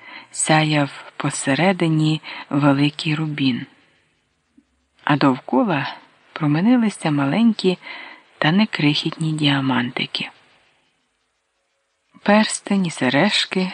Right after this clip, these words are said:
складали комплект, і Ізольда дуже ним пишалася.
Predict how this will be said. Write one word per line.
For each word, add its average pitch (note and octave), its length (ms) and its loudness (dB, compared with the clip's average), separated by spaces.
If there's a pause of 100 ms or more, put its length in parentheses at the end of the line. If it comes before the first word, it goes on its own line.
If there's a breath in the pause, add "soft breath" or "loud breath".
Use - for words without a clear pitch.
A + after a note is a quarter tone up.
складали F#3 580 0
комплект, - 840 -2 (640 loud breath)
і D#3 140 6
Ізольда F3+ 600 4
дуже F#3+ 460 0
ним D#3 360 0
пишалася. - 840 -2